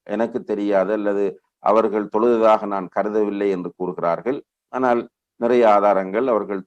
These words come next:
தொழுததாக வருகிறது என்பதனால் இந்த கருத்தும் ஏற்புடையதல்ல. அஹ், இமாம் இப்னு தைமியா ரஹ்மத்துல்லாஹி அவர்கள் போன்ற சில அறிஞர்கள் சொல்கிறார்கள், அஹ், இரவு தொழுகையை தொழ தவறியவர்தான்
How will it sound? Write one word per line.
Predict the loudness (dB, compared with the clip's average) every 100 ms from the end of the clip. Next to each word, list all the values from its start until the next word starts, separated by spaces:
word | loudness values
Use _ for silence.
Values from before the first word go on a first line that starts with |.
| -2
தொழுததாக | -2 0 0 0 -2
வருகிறது | -4 -4 -4 -4 -4 -8
என்பதனால் | -10 -6 -6 -2 -2 -2
இந்த | -4 -4
கருத்தும் | -4 -6 -4 -4 -4 -8 _ _ 0
ஏற்புடையதல்ல. | 0 2 -2 -2 0 2 0 0 -6 _ _ _ _ _ -2
அஹ், | 4 4
இமாம் | 6 4 4
இப்னு | 4 0
தைமியா | 2 2 4 2 4
ரஹ்மத்துல்லாஹி | 4 2 0 0 4 6
அவர்கள் | 6 2 -2
போன்ற | 0 0 2 2 2 0
சில | -2 0
அறிஞர்கள் | 0 0 -2 -2 -4
சொல்கிறார்கள், | -6 -6 0 2 2 2 0 -2 _ _ _ _
அஹ், | 0 2 4 4 4 0 0
இரவு | 2 4 4 2 2
தொழுகையை | 2 2 2 0 0 -4
தொழ | 0 0 2
தவறியவர்தான் | 2 2 4 4 2 2 2 2